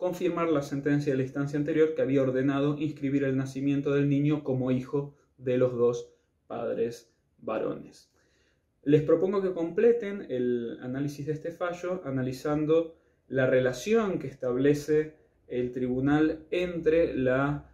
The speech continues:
figura de la gestación por sustitución y las terapias de reproducción humana asistida con este principio de igualdad y no discriminación, esta perspectiva, y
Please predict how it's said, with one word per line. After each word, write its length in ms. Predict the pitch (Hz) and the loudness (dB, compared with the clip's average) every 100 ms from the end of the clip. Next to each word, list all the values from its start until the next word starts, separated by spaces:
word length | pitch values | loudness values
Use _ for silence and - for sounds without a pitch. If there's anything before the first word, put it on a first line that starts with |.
| _ _ | _ _
figura 400 | - 127 139 147 | -8 2 6 6
de 100 | 127 | 6
la 80 | 113 | 2
gestación 460 | 127 131 - 131 | -6 -10 -8 -6
por 120 | 131 | -6
sustitución 800 | - - 127 123 123 202 233 233 | -8 -12 -10 -10 -4 0 2 2
y 60 | 151 | 0
las 200 | 123 - | 0 -2
terapias 400 | 127 131 139 127 | -2 -2 -2 -2
de 60 | |
reproducción 520 | 120 120 120 117 139 135 | -2 -2 -2 -4 -4 -2
humana 240 | 131 135 | 0 -2
asistida 720 | - 147 - 190 185 185 190 - - _ _ - | -4 -10 -10 0 2 2 0 -12 -20 _ _ 2
con 420 | 185 185 185 - | 6 6 2 -4
este 260 | 147 143 147 | -6 -4 -4
principio 600 | 143 135 135 156 147 147 | -2 -2 -2 -6 -2 0
de 60 | 131 | 2
igualdad 360 | 131 123 135 | 2 2 2
y 100 | 139 | 2
no 100 | 131 | 0
discriminación, 840 | 131 - 131 127 120 123 208 196 175 | -2 -6 -8 -6 -6 -8 -8 -4 -4
esta 240 | - 123 | -6 -8
perspectiva, 840 | 120 - - - 214 196 196 226 - - _ _ - | -12 -10 -10 -10 -6 2 2 2 -6 -20 _ _ -10
y 360 | 196 214 208 | -6 -6 -8